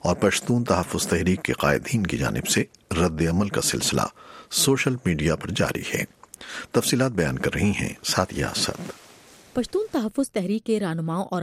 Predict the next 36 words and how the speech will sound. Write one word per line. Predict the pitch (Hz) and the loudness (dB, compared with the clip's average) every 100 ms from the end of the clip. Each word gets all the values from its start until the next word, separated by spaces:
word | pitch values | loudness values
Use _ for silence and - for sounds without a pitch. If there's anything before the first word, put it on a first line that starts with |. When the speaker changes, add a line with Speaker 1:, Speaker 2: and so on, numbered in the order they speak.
| 151 | -2
Speaker 2:
حامیوں | 160 175 285 | 0 4 6
نے | 269 165 254 _ | 6 2 -2 _
پاکستانی | 262 262 320 349 | 0 2 0 -2
فوج | 370 302 - | 2 2 4
کے | 302 | 0
ترجمان | 254 220 233 233 214 | 2 2 4 4 4
میجر | 180 185 220 | 4 4 4
جنرل | 185 185 196 | 2 0 0
آصف | 190 185 - - | 0 -2 -2 -2
غفور | 170 - 208 208 | -4 0 0 2
کے | 196 | 0
گزشتہ | 170 156 185 175 214 | 0 0 -2 0 0
روز | 185 180 | 0 0
کے | 180 | -4
اس | - | -2
بیان | 165 160 247 | 0 2 2
کو | - 175 349 - | 2 0 -2 -4
دھمکی | 180 220 233 | 2 4 4
قرار | 359 262 233 | 4 2 2
دیتے | 196 185 233 | 2 4 6
ہوئے | 220 233 | 8 6
اس | - - | 6 -2
پر | 220 | -2
سخت | - 262 269 226 | 0 -2 0 0
رد | 170 | 2
عمل | 170 165 | 0 0
ظاہر | 165 170 | -2 -4
کیا | - 185 196 | 0 0 2
ہے، | 403 - - | 0 -2 -2
جس | 220 - | 0 2
میں | 339 - | 0 0
انہوں | 208 247 | 6 8
نے | 254 254 | 8 6
خبردار | 208 175 175 226 | 2 0 2 2
کیا | - 165 | 2 0
تھا | 156 202 | 0 -2